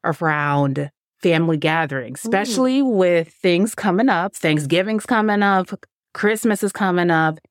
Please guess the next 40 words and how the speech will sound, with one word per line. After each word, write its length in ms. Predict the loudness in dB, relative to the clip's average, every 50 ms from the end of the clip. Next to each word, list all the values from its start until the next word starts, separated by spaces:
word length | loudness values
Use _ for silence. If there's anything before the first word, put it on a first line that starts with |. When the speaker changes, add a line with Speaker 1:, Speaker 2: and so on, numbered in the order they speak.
| _ _ _ -4
Speaker 1:
and 220 | 0 0 0 2 2
we 80 | 0
s-, 240 | -2 -2 -6 -12 -14 -14
tend 300 | -6 -4 -2 0 0 0
to 100 | -2 -4
see 440 | -6 -4 -2 0 0 0 -2 -4 -6 _ _ _ -6
more 340 | -2 0 2 2 2 2 0
of 120 | 0 -2
our 140 | -2 -2 0
loved 320 | 0 0 0 0 0 -2 -2
ones, 420 | 0 2 2 2 2 0 -6 -14 -18 _ _ _ _ _ _ _ _ _ _ _ _ _ _ _ _ _ _ _ _ _ _ _ _ _ _ _ _ _ _ -4
whether 300 | -2 0 0 2 2 0
it 60 | 2
be 140 | 2 0 0
healthy 380 | 2 0 -2 -2 0 0 2
or 60 | 2 2
unhealthy, 520 | 2 0 0 0 0 -2 -2 -2 -2 -2 -2
'cause 160 | -2 0 -2
I 80 | -2
got 180 | -2 -2 -6 -4
some 160 | -2 0 2
unhealthy 480 | 2 2 2 2 2 0 0 0 -2 -2
ways 280 | 0 2 2 2 2
that 100 | 2 0
my 100 | 0 0 0
family 300 | 0 0 2 2 2 0
gets 160 | 0 -6 -10
together, 360 | -8 -8 -8 -8 -8 -6 -4
okay? 800 | -2 0 0 -2 0 0 0 0 0 -2 -2 -2 0 -2 -2 -4 -6 _ _
<laughs> 140 | _ _ -4 0
But 240 | 0 2 2 0
healthy 360 | 0 -2 -2 -2 0 2 2 2
or 60 | 2
unhealthy, 720 | 2 0 0 0 0 0 0 -2 -2 -2 -2 -2 -2 -4 _ _ _ _ _ _ _ _ _ -2
you 120 | -2 0
begin 340 | 2 2 0 2 2 0 2
to 100 | 0 -2
take 360 | -4 -2 -2 0 0 0 0 0
these 200 | -2 -2 -2 -4
stories 800 | -6 -4 0 0 2 2 2 2 2 2 0 -2 -4 -10 -12